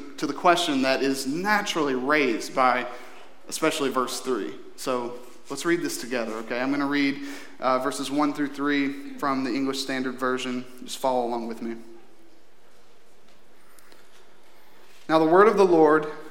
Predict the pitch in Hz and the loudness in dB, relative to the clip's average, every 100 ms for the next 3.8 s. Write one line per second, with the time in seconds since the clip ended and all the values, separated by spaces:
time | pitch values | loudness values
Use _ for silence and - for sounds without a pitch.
0 | - - 160 156 139 143 180 147 131 143 | -8 2 2 2 0 4 6 6 2 0
1 | - 139 160 151 143 151 143 - 123 127 | -2 -2 0 2 2 2 0 0 2 2
2 | 139 143 - 151 135 131 135 - - 139 | 2 -2 -2 0 0 -2 -4 -10 -2 4
3 | 151 175 156 120 - - - | 10 12 12 8 2 -4 -8